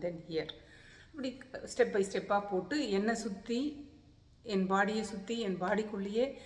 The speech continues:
அப்புறம் ஏழு சக்கரங்கள் வழியா இங்க வந்து அடங்குறது, இதெல்லாம் நான் போட்டிருந்தேன் இல்லையா? அந்த மாதிரி ஹெட்டுக்கு மட்டும் இப்போ நான் சொல்லியிருந்தேன் இல்லையா? சிரஞ்சீவியா இருக்கணும். அதுதான் வந்து சிரத்திலேயே ஜீவிதம் பண்ணணும். அது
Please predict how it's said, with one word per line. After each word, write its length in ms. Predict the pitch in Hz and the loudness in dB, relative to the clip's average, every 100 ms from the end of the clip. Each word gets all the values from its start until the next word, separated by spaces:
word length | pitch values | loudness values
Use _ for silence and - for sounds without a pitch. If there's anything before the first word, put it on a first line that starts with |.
| - - | -16 -12
அப்புறம் 300 | 233 226 208 | 2 4 4
ஏழு 140 | 208 214 | 4 0
சக்கரங்கள் 500 | 208 202 - 214 196 | -2 -4 -2 -2 -2
வழியா 200 | 190 196 | 0 0
இங்க 240 | 226 190 185 | 0 -2 -2
வந்து 200 | 180 202 | 0 0
அடங்குறது, 480 | 185 175 180 175 254 - - - - | 0 0 -4 -4 -6 -8 -20 -14 -2
இதெல்லாம் 320 | 202 214 214 | 2 4 2
நான் 160 | 196 208 | 2 0
போட்டிருந்தேன் 460 | 226 180 170 165 | -2 -2 -8 -8
இல்லையா? 220 | 160 202 269 | -6 -4 -4
அந்த 260 | 175 170 | -4 -6
மாதிரி 400 | 175 170 160 226 339 - - - | -6 -8 -8 -6 -8 -10 -20 -2
ஹெட்டுக்கு 400 | 262 262 294 - | 4 4 2 0
மட்டும் 340 | 196 190 196 190 | 0 -2 -2 -4
இப்போ 160 | 185 165 - - - | -4 -12 -14 -14 -6
நான் 180 | 185 | -4
சொல்லியிருந்தேன் 420 | 202 190 190 175 170 | -2 -2 -2 -4 -6
இல்லையா? 160 | 196 202 | -6 -2
சிரஞ்சீவியா 720 | 220 220 240 220 202 185 185 190 | 2 2 2 0 -4 -4 -2 -4
இருக்கணும். 440 | 160 160 156 - - - - - - - - | -6 -10 -14 -16 -20 -20 -20 -20 -20 -16 -4
அதுதான் 540 | 202 220 247 220 269 | -2 0 0 0 0
வந்து 260 | 214 190 294 381 - - - | -2 -2 -2 -4 -8 -16 0
சிரத்திலேயே 760 | 254 320 381 - 294 240 233 285 | 4 6 6 4 4 4 4 2
ஜீவிதம் 460 | 185 214 196 175 165 | 0 0 0 -2 -6
பண்ணணும். 340 | 151 160 185 - | -10 -10 -14 -8
அது 140 | 196 | -6